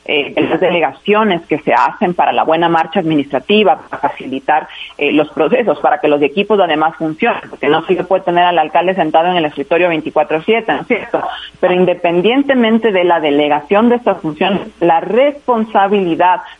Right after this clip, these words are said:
sobre el alcance de las, de las acciones que cada uno de estos funcionarios tenga por ser parte del Ejecutivo Municipal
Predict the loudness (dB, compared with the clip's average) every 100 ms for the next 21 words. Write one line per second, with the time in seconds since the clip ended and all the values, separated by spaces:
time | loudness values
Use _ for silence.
0 | _ 0 0 2 0 -2 -2 2 2 0
1 | -2 -2 -2 -2 0 0 0 0 -2 -2
2 | 2 2 2 0 -4 -2 0 2 0 -4
3 | -6 0 2 4 4 4 2 0 -2 0
4 | 0 0 -2 -2 0 0 -2 -4 -2 0
5 | 0 -4 -14 -20 _ -2 -2 -2 0 0
6 | 0 0 2 2 0 2 0 -2 -4 -6
7 | 0 0 2 4 4 4 2 -2 -4 -2
8 | -2